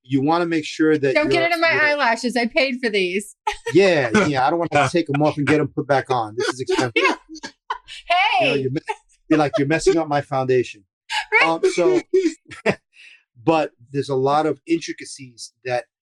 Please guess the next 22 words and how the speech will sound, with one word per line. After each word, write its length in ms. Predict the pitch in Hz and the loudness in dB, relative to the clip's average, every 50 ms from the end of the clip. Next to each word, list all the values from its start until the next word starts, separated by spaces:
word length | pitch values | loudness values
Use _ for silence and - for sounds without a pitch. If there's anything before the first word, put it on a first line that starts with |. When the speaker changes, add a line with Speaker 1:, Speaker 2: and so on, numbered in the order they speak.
| _ _ _ _ _ _ _ _ _ _ _ _ - | _ _ _ _ _ _ _ _ _ _ _ _ -12
Speaker 1:
again, 360 | 131 117 - 180 196 190 156 | -8 -2 2 2 2 2 0
it 120 | - - | -2 -8
falls 400 | - - - 143 147 156 147 - - | -10 0 2 4 4 4 2 0 -2
under 260 | - 143 139 135 135 | -2 -2 0 0 2
that 200 | 127 131 127 113 | 2 2 0 0
umbrella 460 | 117 123 123 113 131 143 143 139 127 - - | -2 -4 -2 0 2 4 4 4 2 2 -2
of 220 | 120 120 117 113 - | -4 -4 -4 -6 -10
communication. 760 | - 131 123 113 110 123 127 - - 170 151 - - - _ _ _ _ _ - | -12 -12 -12 -12 -14 -16 -14 -2 0 0 0 0 -4 -8 _ _ _ _ _ -4
Speaker 2:
Yeah. 240 | 214 226 196 165 143 | -2 0 0 2 2
Speaker 1:
Before 480 | 143 147 - - - 175 196 220 214 | 0 0 -2 -2 0 2 4 4 4
the 160 | 175 156 147 123 | 2 2 0 0
very 420 | 104 95 143 170 180 190 202 160 - - - - | 0 2 2 4 4 4 2 -2 -4 -10 -14 -4
first 480 | - 180 175 175 175 156 - - - _ - | 0 2 2 4 2 0 -2 -8 -12 _ -12
"sir" 540 | - - - - - 170 160 156 160 160 156 | -8 -8 -6 -4 0 2 4 4 4 2 2
is 240 | - 147 127 - - - | 2 0 -4 -4 -2 0
uttered, 360 | 143 135 127 117 104 95 92 _ _ _ _ _ - | 0 2 2 2 0 -2 -6 _ _ _ _ _ -2
before 400 | 135 131 - - 165 175 175 170 | -2 -2 0 4 4 6 6 6
the 120 | 160 143 123 | 4 2 2
very 240 | 131 151 156 160 | 2 2 4 4
first 400 | 151 - - - 156 147 143 - | 2 0 2 2 2 2 2 -2
acknowledgement 840 | 139 - - 131 131 135 139 151 165 165 160 - 147 160 156 156 151 - | -6 -6 -4 0 2 2 2 4 2 0 -2 -2 0 0 0 0 0 0
of 280 | 120 123 120 120 110 | 0 0 0 0 -4